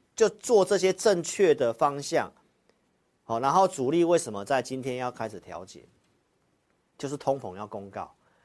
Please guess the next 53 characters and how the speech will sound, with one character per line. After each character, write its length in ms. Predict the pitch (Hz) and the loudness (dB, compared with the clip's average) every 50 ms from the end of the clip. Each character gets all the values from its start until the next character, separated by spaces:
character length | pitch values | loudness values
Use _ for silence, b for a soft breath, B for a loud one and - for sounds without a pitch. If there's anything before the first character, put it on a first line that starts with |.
| b b b b | b b b b
所 200 | - 185 220 240 | 0 2 4 4
以 80 | 233 | 4
你 120 | 208 170 147 | 2 0 -2
先 240 | - - 190 190 | 0 0 -2 -2
避 240 | 190 190 202 196 160 | -2 -4 -2 -2 -2
开 220 | 135 151 156 147 147 | -2 0 0 0 0
这 140 | - 165 | 2 0
一 100 | 147 123 | 0 0
段 240 | 113 - 139 127 117 | 0 -2 -4 -6 -6
下 240 | 107 - 139 120 101 | -6 -6 -6 -6 -6
跌 220 | 92 - 85 82 | -8 -12 -18 -18
嘛。 180 | 90 85 85 - _ _ _ _ _ _ _ _ | -18 -18 -20 -20 _ _ _ _ _ _ _ _
四 240 | _ - - 190 180 | _ -2 0 4 4
月 160 | 180 190 180 | 6 4 4
十 160 | 175 - 151 | 2 -2 -4
五 100 | 139 123 | -4 -4
号 220 | 120 139 147 143 131 | -2 0 0 0 2
跟 160 | 135 139 139 | 0 -4 -4
你 100 | 127 110 | -6 -8
提 220 | 101 - 110 123 | -8 -10 -10 -10
醒 240 | 123 - 120 98 90 | -10 -10 -12 -14 -16
的， 220 | 90 92 90 - _ _ _ _ _ _ _ _ _ _ _ _ _ _ | -16 -18 -18 -20 _ _ _ _ _ _ _ _ _ _ _ _ _ _
股 160 | - 113 113 | -10 -10 -8
市 120 | 110 - 165 | -2 2 4
要 120 | 165 165 | 4 4
修 240 | 151 - 151 143 147 | 4 4 2 2 2
正， 200 | 147 170 143 120 | 4 2 0 2
然 80 | 123 | 0
后 80 | 131 143 | -2 -2
提 160 | - 135 127 | -2 -4 -6
醒 140 | 127 131 131 | -6 -6 -8
你 120 | 127 104 | -8 -8
卖， 240 | 98 113 131 123 110 | -8 -6 -6 -6 -6
你 100 | 104 110 | -6 -10
是 120 | 107 - 170 | -8 -4 -4
不 40 | |
是 40 | 170 | 0
都 120 | 165 170 156 | 2 2 2
还 120 | 151 147 | 4 2
有 80 | 131 120 | 2 2
在 120 | 151 151 | 0 -2
创 240 | - - 175 151 143 | -2 -2 -2 -2 -2
新 200 | 139 143 143 143 | -4 -6 -4 0
高 160 | 139 139 139 | 2 2 2
的 60 | 123 | 2
那 40 | 127 | 0
个 100 | 135 131 | -2 -4
机 200 | 123 - 135 135 | -6 -4 -6 -4
会 100 | 131 131 | -4 -4
去 140 | 127 131 131 | -4 -6 -6
卖 160 | 135 127 117 | -6 -6 -6
股 160 | - 98 92 | -8 -12 -14
票？ 260 | - - 120 110 90 | -10 -8 -8 -8 -8